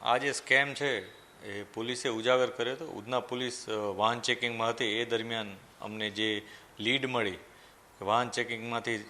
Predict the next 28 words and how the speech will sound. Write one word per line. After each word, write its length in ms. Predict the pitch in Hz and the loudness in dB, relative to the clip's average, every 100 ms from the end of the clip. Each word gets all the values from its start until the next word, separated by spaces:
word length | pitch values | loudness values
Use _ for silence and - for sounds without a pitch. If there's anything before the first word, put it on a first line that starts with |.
| 98 | -6
એ, 120 | 107 | -4
અમે 400 | 107 110 110 107 | -2 -2 -2 -4
જે 200 | 92 110 | -2 0
ઓફિસે 420 | 104 110 123 110 | 0 0 -2 -2
પહોંચ્યા 340 | 110 110 110 104 | -2 -2 2 2
ત્યાંથી 400 | 107 113 - 107 | 2 -2 -2 -4
ડિટેલ્સ 480 | 95 107 120 101 | -4 0 0 0
મળી, 240 | 98 104 98 | -4 -4 -4
ફો-, 260 | - 104 | -6 -8
અ, 440 | 104 - 104 101 98 | -8 -4 -2 -2 -2
ફોર 320 | - 113 104 | -2 -2 -2
ડોક્યુમેન્ટ 500 | 101 104 113 110 98 | -4 -4 -6 -6 -6
મળ્યા. 220 | 95 92 - - - - - 113 | -6 -8 -10 -18 -18 -20 -14 -10
એમ 120 | 117 | -6
કરતાં 340 | 123 123 131 | -4 0 2
કરતાં 300 | 127 127 131 | 2 2 2
અમને 460 | 123 131 131 127 127 - - | 2 -2 -4 -4 -8 -10 -6
ટોટલ 280 | 117 131 | -2 2
એકસો 280 | 120 117 127 | 2 2 -2
ચોસઠ 520 | 110 113 - 131 - | -2 -2 0 -2 -2
એકાઉન્ટ 420 | - - 127 131 123 | -6 2 4 4 2
મળ્યા. 260 | 127 139 - - - - - - | 2 2 -2 -12 -20 -20 -16 -10
એમાંથી 380 | 117 127 123 | 0 2 2
પંદરસો 480 | 120 117 123 127 131 | 0 -2 -2 -2 -2
પચાસ 400 | - 123 131 120 | -2 0 2 2
કરોડનું 680 | - 120 123 120 123 123 - | 0 0 0 -2 -4 -6 0
ટ્રાન્ઝેક્શન 500 | 101 104 123 - 131 | 0 2 0 -2 -4
થયું. 280 | 120 127 | -4 -4